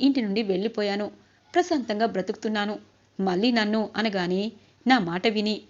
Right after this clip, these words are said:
ఒక్కసారి లోపలికి రండి" అని అంటారు ఇందిరాదేవి, సీతారామయ్య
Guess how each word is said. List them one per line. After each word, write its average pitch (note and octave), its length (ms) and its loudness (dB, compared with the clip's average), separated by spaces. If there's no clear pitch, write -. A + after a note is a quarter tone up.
ఒక్కసారి B3 480 2
లోపలికి A3 440 -2
రండి" G#3 420 0
అని A3 180 0
అంటారు F#3+ 320 -4
ఇందిరాదేవి, G#3 680 0
సీతారామయ్య A3 640 -2